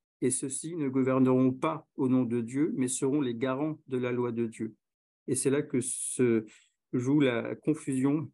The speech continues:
actuelle sur une notion de théocratie très galvaudée. D'autre part, dans le judaïsme antique,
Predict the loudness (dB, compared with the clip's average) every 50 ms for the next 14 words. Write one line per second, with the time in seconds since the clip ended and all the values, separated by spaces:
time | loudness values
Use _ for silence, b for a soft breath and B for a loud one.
0 | _ _ _ _ -8 -8 -6 -4 0 2 4 4 4 4 2 -2 -6 -10 -10 -8
1 | -6 -4 -4 -4 -6 -8 -10 -10 -10 -12 -6 0 2 6 8 8 8 8 6 4
2 | 2 2 0 2 2 2 2 4 2 2 2 0 -2 -4 -2 -2 -2 -2 -4 -4
3 | -4 -2 -2 0 0 2 0 0 0 -2 -4 -4 -6 -8 -10 _ _ _ _ _
4 | _ _ _ _ _ _ _ _ _ _ _ _ _ _ _ _ _ _ _ _
5 | _ _ 0 0 2 2 2 -2 0 0 0 0 2 2 2 2 2 2 2 0
6 | 2 2 2 2 2 0 0 0 0 0 0 -2 -2 -2 -4 -14 -20